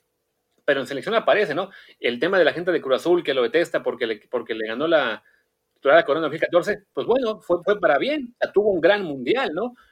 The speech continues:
Más allá de que algunos quieran decir, "No, no, fue porque estaba parado justo en el punto al que remató Neymar", ¿no? O sea, tuvo un muy buen mundial y luego tuvo un mejor mundial aún en el dos mil dieciocho.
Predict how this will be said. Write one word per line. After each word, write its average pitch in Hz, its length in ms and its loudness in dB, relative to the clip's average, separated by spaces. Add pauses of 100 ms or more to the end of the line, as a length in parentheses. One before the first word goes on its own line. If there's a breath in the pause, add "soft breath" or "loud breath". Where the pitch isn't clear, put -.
(160 soft breath)
Más 127 240 -12
allá 165 100 2
de 170 80 0
que - 60 0
algunos 147 260 0
quieran 156 200 0
decir, 151 180 -4
"No, 185 120 -2
no, 190 140 -4
fue 185 140 -2
porque 156 220 -4
estaba 165 360 4
parado 143 320 2
justo 151 300 -6
en 123 80 -8
el 110 200 -8
punto 156 300 -4
al 120 60 0
que 117 100 -8
remató 117 320 -4
Neymar", 123 380 -6
¿no? - 100 -20
O - 60 -20
sea, - 140 -16 (220)
tuvo 226 220 2
un 202 100 -4
muy 240 220 -2
buen 202 200 -2
mundial 170 480 -4
y 143 120 -6
luego 190 200 4
tuvo 208 160 4
un 202 160 0
mejor 202 340 2
mundial 170 340 0
aún 165 200 -2
en 143 80 -6
el 123 100 -6
dos 151 100 -14
mil 160 80 -10
dieciocho. 156 460 -4